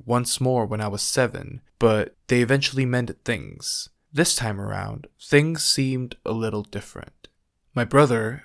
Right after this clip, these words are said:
whom I thought would be too young to understand, was confused, so in the back of the car, I just talked to him about some Game Boy game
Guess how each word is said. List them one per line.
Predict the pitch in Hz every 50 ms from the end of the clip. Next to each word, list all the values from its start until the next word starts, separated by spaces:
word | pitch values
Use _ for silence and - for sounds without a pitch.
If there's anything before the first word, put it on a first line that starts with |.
| - -
whom | - 127 120 120
I | - 117
thought | 110 - - 120 113 110 -
would | 107 104
be | - 107
too | 104 - - 123
young | 117 110 113 110 110
to | - - 107
understand, | 104 104 107 - - - 131 127 117 110 107 101 - _ _ _ _ _ _
was | - 117 113 - - -
confused, | - - - 120 113 - - 143 147 123 110 107 107 - - - -
so | - - - - 117 113 110 110 107 101 - _ -
in | 120 120
the | 107 104
back | 104 120 120 131 - 160
of | 135 127
the | 143
car, | - - - 123 107 107 107 104 101 - -
I | 120 117
just | - 120 - - - -
talked | - - 127 127 - - -
to | - 107
him | 113 107 104
about | 107 104 117 113 - -
some | - 123 113 107
Game | 107 - 117 117 117 120
Boy | 113 117 120 120 120 120
game | 117 - 110 104 107 110 107 104 107